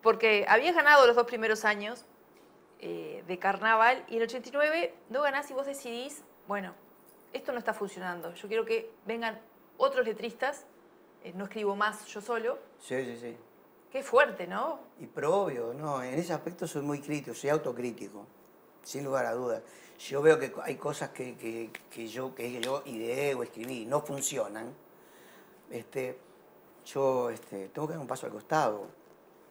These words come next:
Speaker 2: Y fue cuando traje a Tiburón, a Tiburón Martínez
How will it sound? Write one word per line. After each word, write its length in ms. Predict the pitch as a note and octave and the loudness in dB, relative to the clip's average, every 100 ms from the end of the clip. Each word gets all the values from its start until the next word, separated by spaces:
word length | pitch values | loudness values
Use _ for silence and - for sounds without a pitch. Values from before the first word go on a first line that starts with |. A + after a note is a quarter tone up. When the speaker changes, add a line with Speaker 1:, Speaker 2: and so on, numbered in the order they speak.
| - | -14
Speaker 2:
Y 100 | A#2+ | -10
fue 140 | A2+ D#3+ | 0 4
cuando 180 | C#3+ B2 | 4 2
traje 200 | C#3 B2 | 0 -2
a 40 | |
Tiburón, 440 | A2+ A2+ C#3+ A#2 - - - - - _ - - | -2 2 2 2 -4 -18 -20 -20 -20 _ -20 -6
a 120 | A#2 | -6
Tiburón 260 | G#2+ A2 A#2+ | -4 -4 -2
Martínez 480 | A2 A2+ B2+ G#2+ | -4 -4 -6 -6